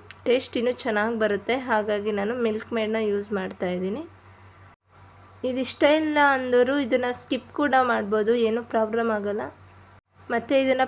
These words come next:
ಪದೇ ಪದೇ ಕಲ್ಸ್ಕೊತಾ ಇರಿ, ಯಾಕಂದ್ರೆ ಇದು ಸಬ್ಬಕ್ಕಿ ಬೇಯೋವರೆಗೂ ಅದು ಸ್ವಲ್ಪ ಅಂಟಂಟಾಗೋ ಚಾನ್ಸಸ್ ಇರುತ್ತೆ.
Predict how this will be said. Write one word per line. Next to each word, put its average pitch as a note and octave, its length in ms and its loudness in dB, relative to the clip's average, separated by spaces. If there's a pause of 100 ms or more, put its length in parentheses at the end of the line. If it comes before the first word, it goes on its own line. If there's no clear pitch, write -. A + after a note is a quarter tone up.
ಪದೇ A#3+ 240 4
ಪದೇ C4 280 2
ಕಲ್ಸ್ಕೊತಾ B3 680 -2
ಇರಿ, A3+ 180 2
ಯಾಕಂದ್ರೆ A3+ 500 2 (280)
ಇದು A3 240 2 (720)
ಸಬ್ಬಕ್ಕಿ B3 420 0
ಬೇಯೋವರೆಗೂ A#3+ 720 6
ಅದು A3+ 200 4
ಸ್ವಲ್ಪ A3+ 380 -2 (400)
ಅಂಟಂಟಾಗೋ A#3 640 0
ಚಾನ್ಸಸ್ A3+ 560 -2
ಇರುತ್ತೆ. G#3+ 340 0